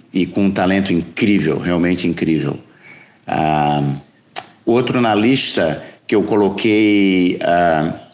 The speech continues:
escrita pra ti, ah, agora fazendo uso do comentário de colegas,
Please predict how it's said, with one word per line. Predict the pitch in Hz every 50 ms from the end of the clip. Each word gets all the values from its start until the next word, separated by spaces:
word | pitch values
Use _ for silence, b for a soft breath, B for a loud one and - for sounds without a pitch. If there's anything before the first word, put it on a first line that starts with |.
| - _ -
escrita | - - - - - 127 107 123 120 117 98
pra | 85 - 92
ti, | 82 - - 123 127 135 - - B B B B B B B B B B B B B B -
ah, | - 92 92 90 90 90 90 - 190 - - - - - - - - - _ _ _ _ -
agora | - 113 110 - 85 104 107 113 123 123
fazendo | 123 131 104 107 113 113 110 113
uso | 104 98 98 110 120 113 117
do | 101 107 104
comentário | - 120 113 113 104 98 98 107 110 107 113 117 107
de | 98 95 101 107 110 110 107 107 101 98 98 101 - - - _ _ _ _ _
colegas, | - 120 107 98 101 110 120 113 104 101 95 - - - - - -